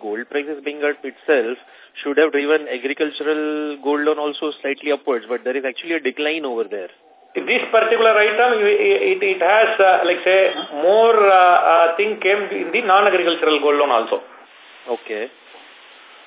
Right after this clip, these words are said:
Speaker 1: So it's basically bit to do with classification, you know, uh, uh, as to,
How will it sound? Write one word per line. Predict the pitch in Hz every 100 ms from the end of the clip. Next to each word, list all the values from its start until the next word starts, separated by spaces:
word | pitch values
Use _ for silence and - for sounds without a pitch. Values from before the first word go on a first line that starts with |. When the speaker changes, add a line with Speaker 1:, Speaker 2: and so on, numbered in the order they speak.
| - - - - -
Speaker 1:
So | 165
it's | 165 147
basically | 151 143 185 190 165 120 _ 143
bit | 156 -
to |
do | 160 160
with | 160
classification, | 143 135 - 147 143 139 135 135
you | 127
know, | 131 131 113
uh, | 127 123
uh, | - 127 123
as | 120
to, | -